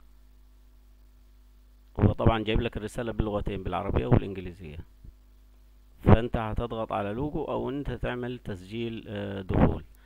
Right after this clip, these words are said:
لو عملت تسجيل دخول هتكتب الإيميل بتاعك ده والكلمة السر، فهيفتح لك صفحة جديدة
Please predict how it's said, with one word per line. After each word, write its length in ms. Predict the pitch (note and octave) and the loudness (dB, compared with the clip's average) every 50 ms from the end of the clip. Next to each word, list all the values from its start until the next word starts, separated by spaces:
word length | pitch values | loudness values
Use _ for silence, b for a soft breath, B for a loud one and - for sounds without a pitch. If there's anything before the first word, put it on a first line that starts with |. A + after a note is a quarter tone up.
| b b b b - | b b b b -2
لو 100 | G#2 G2+ | 0 0
عملت 260 | G#2 B2 D#3+ D#3+ - | 2 0 0 -2 -2
تسجيل 280 | C#3+ C3 B2 E3+ D#3 B2+ | -6 -8 -6 -8 -8 -8
دخول 300 | B2 - - F#3+ G3 F#3+ - | -6 -4 -2 0 0 0 0
هتكتب 520 | - C3+ - - - C#3+ - - A#2+ A2 | -2 -6 -10 -10 -12 -10 -8 -6 -8 -6
الإيميل 300 | F2+ G2+ A2+ A2+ A#2+ A2+ | -6 -6 -6 -4 -6 -6
بتاعك 320 | - - B2+ C3 C#3 B2+ | -4 -2 -2 -2 -2 -4
ده 220 | G#2+ G#2+ B2+ C#3 D3+ | -6 -8 -6 -6 -6
والكلمة 720 | D#3 D3+ D#3 D3 C#3+ C#3+ C#3 C3 - C#3 B2 A#2+ A2+ A2+ - - | -6 -6 -6 -6 -8 -8 -10 -10 -8 -8 -8 -6 -8 -8 -10 -14
السر، 360 | - - - A#2+ C3+ D3 C3+ - - b b b b b b b b | -18 -10 -8 -6 -6 -6 -10 -16 -20 b b b b b b b b
فهيفتح 540 | - G#2 G#2+ A2 A2 - - - C#3 C#3 - | -10 -6 -4 -4 -4 -6 -8 -10 -10 -8 -8
لك 200 | C#3 C3 - - | -10 -10 -10 -14
صفحة 380 | - - C3+ B2 - - A#2+ A2 | -10 -8 -8 -8 -6 -8 -8 -10
جديدة 540 | G#2 G#2+ G2+ A#2 B2 B2+ A#2+ B2+ B2+ A#2+ | -10 -10 -12 -10 -12 -8 -6 -6 -8 -8